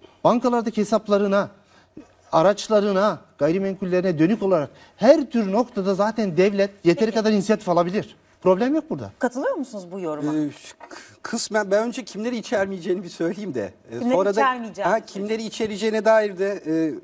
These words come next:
Speaker 3: bütün konuklarımızın söylediğine ilişkin bir ek-, ekleme yapacağım. Şimdi, e, program başında Turgut Bey sağ olsunlar, e, Demir Özlü örneğiyle başladı. Sonra Cem Karaca örneğini verdi.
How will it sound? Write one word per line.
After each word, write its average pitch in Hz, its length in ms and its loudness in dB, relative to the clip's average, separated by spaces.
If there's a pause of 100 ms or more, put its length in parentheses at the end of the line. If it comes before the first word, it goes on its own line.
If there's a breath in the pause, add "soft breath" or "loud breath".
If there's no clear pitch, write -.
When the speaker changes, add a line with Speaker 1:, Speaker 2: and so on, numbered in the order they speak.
(340)
Speaker 3:
bütün 165 360 -8
konuklarımızın 180 540 0
söylediğine 170 480 0
ilişkin 165 580 -6
bir 180 200 -6 (200)
ek-, - 320 -12
ekleme 170 400 -2
yapacağım. 165 420 -2 (360 soft breath)
Şimdi, 185 200 -2
e, 151 380 0
program 196 460 0
başında 202 480 -2
Turgut 185 380 -6
Bey 196 220 -2 (300 soft breath)
sağ 165 240 2
olsunlar, 190 380 0
e, 151 40 -14 (680)
Demir 165 200 2
Özlü 175 360 2
örneğiyle 170 540 2
başladı. 131 340 -2
Sonra 143 260 -4
Cem 143 200 -2
Karaca 156 360 -2
örneğini 131 360 -4
verdi. 135 380 -4